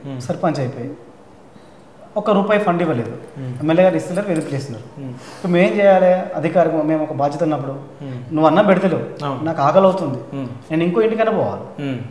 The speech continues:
Speaker 2: నేను దారి ఇంట్లో ఆడుకోవాలి, అభివృద్ధి చేయాలంటే.
Speaker 1: మ్మ్.
Speaker 2: మాకున్నది ఎవరు స్థానికంగా? ఒకటి ఎమ్మెల్యే గారు.
Speaker 1: ఓకే.
Speaker 2: ఆయన అయినప్పుడు ఏంది?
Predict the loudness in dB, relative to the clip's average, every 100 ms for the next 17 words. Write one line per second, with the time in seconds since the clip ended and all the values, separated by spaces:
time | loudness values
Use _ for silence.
0 | -18 -20 -6 0 6 6 6 4 4 4
1 | 2 2 0 0 0 0 -6 -10 -10 -10
2 | -2 2 4 4 4 4 4 2 -2 -2
3 | 0 2 2 0 0 -4 -10 -18 -20 -16
4 | -2 0 0 -2 -6 -12 -18 -12 0 4
5 | 4 4 0 -6 -8 -6 -6 -8 -16 -12
6 | 0 4 4 4 2 0 0 -4 -8